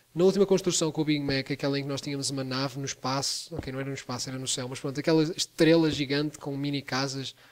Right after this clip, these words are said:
não era mini casas, mas é tipo bases, em cada ponta da estrela havia uma base diferente, tipo, ou era uma sala de encantamentos, ou era tipo a sala das fornalhas, ou assim. E eu cheguei a fazer uma coisa no Natal, foi mais ou menos no Natal, hum,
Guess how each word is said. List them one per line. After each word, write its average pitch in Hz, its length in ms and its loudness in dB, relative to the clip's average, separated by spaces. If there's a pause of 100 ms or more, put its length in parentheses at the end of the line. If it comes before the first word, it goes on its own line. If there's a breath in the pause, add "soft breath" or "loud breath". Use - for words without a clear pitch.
(120)
não 202 80 2
era 240 100 10
mini 220 180 6
casas, 190 280 2
mas 170 300 -2
é 175 60 -4
tipo 160 260 -8
bases, 143 420 2
em 147 100 -2
cada 160 500 4 (800 loud breath)
ponta 180 340 6
da 165 100 6
estrela 165 400 4
havia 151 180 2
uma 151 140 0
base 139 280 0
diferente, 135 400 -6
tipo, 135 220 -10
ou 135 100 -2
era 135 140 -2
uma 135 180 -4
sala 139 360 2
de 135 80 -4
encantamentos, 147 680 2
ou 139 140 0
era 135 200 -2
tipo 135 300 -10
a 135 40 -4
sala 135 280 -2
das 127 140 -6
fornalhas, 143 760 -2
ou 127 160 -6
assim. 170 320 -2 (580 loud breath)
E 160 60 0
eu 170 60 4
cheguei 190 220 8
a 180 60 8
fazer 180 200 0
uma 185 140 4
coisa 151 560 2
no 156 140 0
Natal, 139 440 0
foi 143 160 -6
mais 139 160 -4
ou 139 60 -6
menos 131 200 -6
no 139 100 -6
Natal, 135 480 -6 (220)
hum, 156 500 0